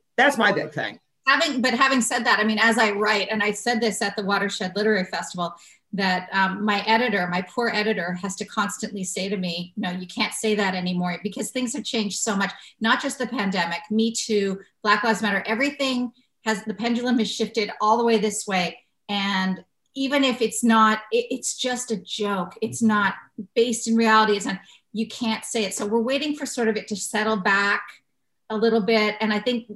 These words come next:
Speaker 2: we're all, as humor writers, testing the waters of, of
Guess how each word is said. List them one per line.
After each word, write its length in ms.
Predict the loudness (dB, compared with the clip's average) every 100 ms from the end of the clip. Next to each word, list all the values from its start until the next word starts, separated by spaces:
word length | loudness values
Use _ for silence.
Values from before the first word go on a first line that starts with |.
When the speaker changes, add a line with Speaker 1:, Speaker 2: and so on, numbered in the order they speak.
| -12
Speaker 2:
we're 200 | -2 2
all, 540 | 2 4 4 2 -2 -4
as 220 | -2 -2
humor 300 | -2 0 2
writers, 340 | 2 2 0 -4
testing 360 | -6 -4 0
the 80 | 0
waters 520 | 2 2 2 2 -4
of, 100 | -6 -8 _ _ _
of 140 | -8